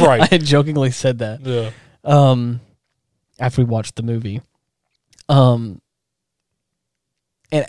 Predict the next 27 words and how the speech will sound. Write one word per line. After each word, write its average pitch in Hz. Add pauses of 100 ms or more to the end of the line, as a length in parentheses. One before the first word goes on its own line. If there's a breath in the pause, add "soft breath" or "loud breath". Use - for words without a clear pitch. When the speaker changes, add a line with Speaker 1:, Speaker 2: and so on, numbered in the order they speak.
Speaker 2:
and, 139
and 156
as 175
the 160
movie 151
is, 127
like, 117
progressing, 131
you're 120
starting 147
to 120
realize, 120
like, 117
okay, 131
so 113
these 123
kids 180
have 156
these 135
psychic -
abilities. 110
Speaker 1:
Mm-hmm. 95 (320 soft breath)
Speaker 2:
Our 131
boy 139
Tetsuo 131
is, 120
like, 117